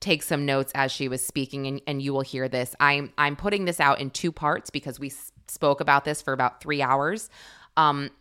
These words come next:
there's a magistrate that works under the judge that, that dealt with,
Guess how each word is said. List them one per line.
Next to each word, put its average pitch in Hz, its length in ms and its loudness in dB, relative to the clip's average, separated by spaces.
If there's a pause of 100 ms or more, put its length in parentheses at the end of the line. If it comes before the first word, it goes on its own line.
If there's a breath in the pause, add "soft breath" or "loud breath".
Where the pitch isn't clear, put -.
(540 soft breath)
there's 190 220 2
a 202 60 2
magistrate 180 760 2
that 131 160 -2
works 143 260 -4
under 143 200 -4
the 151 100 -2
judge 123 480 -4
that, 127 360 -2
that 139 260 -4
dealt 160 260 2
with, 135 380 -4